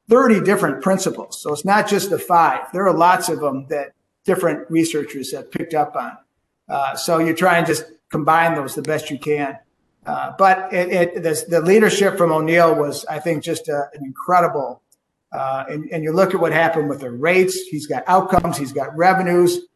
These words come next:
he's got employee engagement scores. I mean, safest in the co-, in the world stuff. So, yeah, so I think that was, uh, I think the main thing coming from him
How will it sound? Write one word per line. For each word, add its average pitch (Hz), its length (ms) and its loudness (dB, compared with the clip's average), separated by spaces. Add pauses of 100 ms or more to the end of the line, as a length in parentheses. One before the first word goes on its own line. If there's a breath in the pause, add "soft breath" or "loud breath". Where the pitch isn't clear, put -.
(120)
he's 151 100 -4
got 135 300 -4 (640)
employee 165 240 2
engagement 175 500 0
scores. 165 440 2
I 156 120 -8
mean, 143 320 -8
safest 175 580 -2
in 135 120 -4
the 123 260 -10 (200)
co-, 185 140 0
in 175 140 -4
the 135 80 -4
world 170 400 2
stuff. 165 360 -4 (440 loud breath)
So, 196 160 4
yeah, 214 240 6
so - 180 4
I 220 100 8
think 240 300 4
that 202 280 6
was, 196 220 2
uh, 185 120 6
I 175 100 4
think 185 160 2
the 175 100 0
main 202 240 4
thing 214 180 4
coming 190 320 2
from 165 200 -6
him 170 400 4